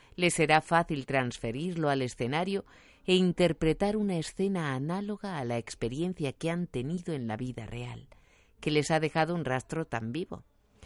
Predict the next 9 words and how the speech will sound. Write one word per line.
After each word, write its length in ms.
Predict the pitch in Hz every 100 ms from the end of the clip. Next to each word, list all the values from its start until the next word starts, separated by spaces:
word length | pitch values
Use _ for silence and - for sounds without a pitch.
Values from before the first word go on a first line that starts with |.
| - - - -
Para 180 | 185 175
hacer 200 | 202 202
esto, 320 | 214 - 190
entonces, 720 | 190 - 247 226 - 185 - _ _ _ _ _ _ _ _ -
no 260 | 170 170 180
necesitarán 760 | 208 202 170 160 139 139 180
de 100 | 151
ninguna 420 | 120 117 139 131 117
técnica, 640 | - - 87 71 -